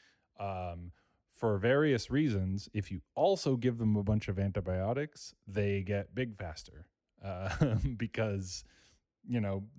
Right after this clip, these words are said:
that's, it's not very healthy to be shoveling corn into a cow. It's not really typically good for the cow, um, but, uh, y-, the cow, the cow will endure it better if you, um,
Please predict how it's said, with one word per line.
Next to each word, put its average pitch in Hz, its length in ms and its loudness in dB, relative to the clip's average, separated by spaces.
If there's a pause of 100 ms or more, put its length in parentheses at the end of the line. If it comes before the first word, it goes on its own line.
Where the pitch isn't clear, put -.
that's, 117 280 0
it's 131 180 -2
not 165 160 2
very 139 200 2
healthy 123 460 2
to 107 140 -2
be 98 420 0 (420)
shoveling 113 540 2
corn 113 360 4
into 98 240 2
a 87 60 -4
cow. 95 480 -6 (100)
It's 101 120 -14
not 127 220 -2
really 101 400 -2 (360)
typically 120 460 2
good 101 260 2
for 95 140 -2
the 90 100 -4
cow, 98 540 -4 (380)
um, 92 580 -4 (100)
but, 95 200 -2 (260)
uh, 90 460 -4 (340)
y-, 95 340 -8
the 95 80 -8
cow, 104 440 2
the 101 100 -2
cow 107 300 0
will 92 500 0 (400)
endure 117 400 4
it 101 160 -2
better 95 460 -2
if 90 220 -6
you, 87 680 -6
um, 82 380 -10